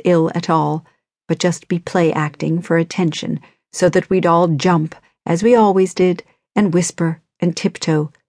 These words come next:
and look after her. But as my college time went on, a kind of sourness seemed to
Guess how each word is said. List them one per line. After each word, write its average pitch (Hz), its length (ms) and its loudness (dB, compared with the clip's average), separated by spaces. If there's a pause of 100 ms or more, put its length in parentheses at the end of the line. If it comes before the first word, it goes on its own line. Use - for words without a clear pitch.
(140)
and 170 100 2
look 160 200 0
after 139 320 -6
her. 143 240 -14 (1300)
But 233 100 2
as 320 220 0
my 339 140 2
college 170 520 0
time 160 300 2
went 160 220 0
on, 160 220 -2
a 180 80 -4
kind 269 320 -2
of 302 100 -8
sourness 160 640 -2
seemed 160 280 -2
to 156 40 -4